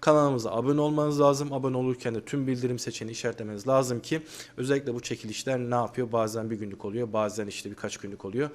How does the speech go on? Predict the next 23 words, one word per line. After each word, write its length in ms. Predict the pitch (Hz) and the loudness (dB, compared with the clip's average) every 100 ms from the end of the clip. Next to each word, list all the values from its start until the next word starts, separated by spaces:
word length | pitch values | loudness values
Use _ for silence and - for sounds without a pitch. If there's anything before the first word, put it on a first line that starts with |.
| - - - | -14 -20 -4
Bunları 340 | 139 113 104 | -2 2 2
da 220 | 143 143 143 | 2 2 0
kaçırmanızı 540 | 127 - 107 104 120 | -6 -6 -6 -6 -6
istemeyiz 380 | 135 - 120 98 | -6 -4 -4 -4
sevgili 400 | - 107 107 135 | -2 -2 -2 0
dostlar. 400 | 120 - - - - - - _ - - - - - - - - - - - - | -2 -2 -10 -16 -18 -18 -18 _ -16 -16 -20 -20 -20 -20 -20 -20 -20 -20 -20 0
Evet 240 | 135 131 123 | 8 8 8
sevgili 380 | 131 113 113 | 6 6 6
dostlar, 380 | 107 104 - 117 110 | 4 2 6 4 4
proje 420 | - 127 120 123 | 4 6 8 6
Solanium 580 | 123 - 117 123 120 107 | 4 6 6 6 2 -2
üzerinden 560 | 104 110 104 104 123 120 | 4 4 4 4 4 4
ön 160 | 113 | -2
satışa 280 | 107 104 - | -2 -4 -6
çıkacak. 520 | - 110 110 123 120 - - - - - - | -6 -8 4 4 4 -2 -20 -20 -18 -18 -16
Solanium 520 | - 113 123 127 110 | 0 6 6 6 2
üzerinden 640 | 110 113 107 101 117 113 | 2 4 4 2 0 2
biz 200 | 110 101 | -2 2
daha 200 | 107 110 | 2 2
önce 200 | 101 104 | -2 -4
ön 100 | 104 | -4
satışlar 400 | 101 98 - 117 | -4 -4 -4 -2
anlattık. 460 | 107 104 101 - | -2 -2 -4 -6